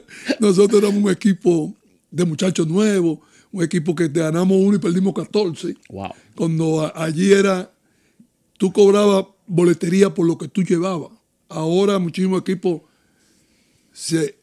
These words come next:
Speaker 1: se recuerdan de los equipos que llevan fanáticos.
Speaker 2: Ajá, explíqueme eso, no, no entendí.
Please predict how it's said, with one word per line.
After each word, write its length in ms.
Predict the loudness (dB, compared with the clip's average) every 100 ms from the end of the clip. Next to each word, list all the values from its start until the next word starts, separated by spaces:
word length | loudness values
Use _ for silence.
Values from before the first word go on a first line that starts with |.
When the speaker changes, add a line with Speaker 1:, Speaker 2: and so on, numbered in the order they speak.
| _
Speaker 1:
se 260 | -8 -6 -4
recuerdan 500 | -8 -6 -4 -2 0
de 60 |
los 120 | -2 -2
equipos 300 | -4 -2 0
que 80 |
llevan 320 | 2 2 0 -6
fanáticos. 640 | -6 -4 -4 -6 -12 -18 -20 _ _ _ _ _ -20
Speaker 2:
Ajá, 380 | -14 -10 -10 -12
explíqueme 580 | -14 -12 -10 -8 -6 -8
eso, 160 | -8 -10
no, 120 | -12
no 160 | -10
entendí. 400 | -8 -6 -6 -8